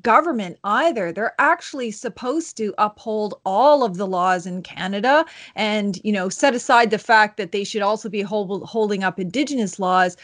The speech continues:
I mean, you're talking about a competition between constitutionally protected rights and Canada's constitution, according to Canada's laws,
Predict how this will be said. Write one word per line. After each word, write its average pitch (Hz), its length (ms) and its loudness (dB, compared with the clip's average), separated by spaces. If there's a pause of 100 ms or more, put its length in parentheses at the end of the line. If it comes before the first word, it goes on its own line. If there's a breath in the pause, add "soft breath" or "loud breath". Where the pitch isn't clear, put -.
(320 loud breath)
I 247 60 0
mean, 247 200 2
you're 269 140 2
talking 320 500 0
about 370 220 0
a 320 60 -2
competition 214 1000 -2 (360 soft breath)
between 233 680 2 (120)
constitutionally 311 1120 2
protected 254 640 -2
rights 196 420 2
and 220 260 0
Canada's 330 540 0
constitution, 240 760 -2
according 214 440 0
to - 80 -2
Canada's 254 800 2
laws, 160 540 0